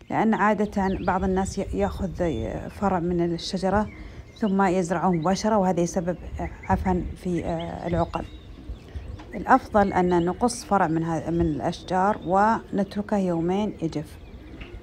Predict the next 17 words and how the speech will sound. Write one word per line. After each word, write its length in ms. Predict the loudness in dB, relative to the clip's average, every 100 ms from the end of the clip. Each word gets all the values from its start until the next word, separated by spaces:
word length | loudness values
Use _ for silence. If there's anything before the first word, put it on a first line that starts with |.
| -16 -18 -14 -2
جفاف 440 | 2 8 8 8
ال-، 140 | 8
ال-، 260 | 8 6 4
العقلة 840 | 4 2 2 2 2 4 6 4 2 -2
من 200 | 2 4
ال-، 580 | 2 2 -2 -4 -4
مكان 380 | -4 0 2 4
الجرح، 460 | 4 4 2 2 -4 -14 -16 -14 -10 -4
آه، 320 | -2 0 -2 -6 -10 -6
ي-، 340 | -2 -2 0
يؤدي 480 | 2 4 2 4 0
إلى، 460 | 2 2 6 6 4
آه، 260 | 0 -2 -4
يعني 480 | -4 -6 -6 -6 -8 -14 -10
ت-، 60 |
ارتفاع 580 | -10 -6 -8 -4 2 2
نسبة 340 | 2 -2 -2